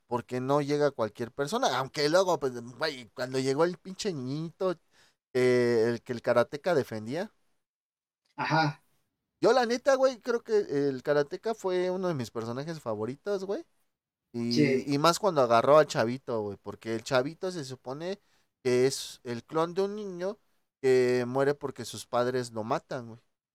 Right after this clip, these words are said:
Speaker 1: O sea,
Speaker 2: Sí.
Speaker 1: este, está
Speaker 2: Le-,
Speaker 1: muy
Speaker 2: creo que
Speaker 1: triste
Speaker 2: le
Speaker 1: esa
Speaker 2: dan
Speaker 1: historia.
Speaker 2: un golpe, algo así, lo dejan y se queda ahí todo. No, está bien triste esa historia, güey.
Speaker 1: Sí, está bien culera esa historia, pero, pues, es parte, ¿no? Eh, son cosas que pasan también en la vida real.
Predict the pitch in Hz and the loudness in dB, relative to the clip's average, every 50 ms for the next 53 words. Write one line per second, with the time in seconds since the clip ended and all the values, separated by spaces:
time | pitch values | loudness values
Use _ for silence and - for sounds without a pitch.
0 | _ _ _ _ _ _ _ _ _ _ _ _ _ _ _ _ 113 110 107 113 | _ _ _ _ _ _ _ _ _ _ _ _ _ _ _ _ -10 -6 0 2
1 | 113 - 113 - 127 131 135 - - - 131 - 117 117 120 127 - _ 131 127 | 4 6 6 6 8 8 8 6 4 -2 -4 -6 -8 -8 -8 -10 -4 _ 4 6
2 | 175 185 196 196 - 202 226 226 240 202 185 175 185 208 226 226 226 233 233 220 | 8 8 6 8 8 6 6 8 8 8 8 6 6 4 4 4 2 2 2 6
3 | 190 175 180 185 202 196 - - 202 202 214 220 196 - 226 208 185 180 175 - | 8 8 10 10 10 8 10 8 8 10 10 6 4 4 4 4 4 4 4 4
4 | 233 233 180 151 147 135 147 - 160 160 175 180 175 - 180 175 175 233 247 269 | 4 6 6 6 6 4 2 4 4 6 6 4 2 2 0 0 4 6 8 8
5 | 262 247 285 277 254 247 - 285 254 - 254 233 202 165 151 - 180 175 170 - | 10 10 10 10 8 10 8 6 6 8 6 6 6 6 4 2 0 0 0 0
6 | - - - - - 233 240 233 220 208 220 220 214 220 233 226 - 190 185 185 | 0 -4 -8 -10 -8 -6 -2 -2 -2 0 0 -2 -2 -2 -4 -4 -4 -4 -4 -4
7 | 175 185 175 165 160 - 160 160 156 156 - - 117 107 - - _ _ _ _ | -4 -6 -10 -12 -12 -12 -8 -6 -6 -6 -6 -8 -8 -10 -10 -12 _ _ _ _
8 | - 113 - - - 117 117 117 - - 110 104 101 117 160 175 - - 107 104 | -16 -16 -12 -4 -2 -2 -2 -2 -4 -10 -12 -12 -10 -12 -12 -12 -12 -14 -14 -14
9 | 101 98 92 _ _ _ - 120 117 - 127 123 120 123 113 - - 107 - 113 | -16 -16 -20 _ _ _ -10 -10 -8 -6 -8 -8 -8 -10 -12 -12 -14 -12 -10 -10
10 | 113 117 117 113 - 107 101 110 117 120 117 113 113 113 120 127 131 131 135 143 | -8 -8 -10 -8 -8 -8 -8 -8 -8 -8 -6 -4 -4 -2 0 0 -2 -2 -2 -4
11 | 151 175 | -6 -6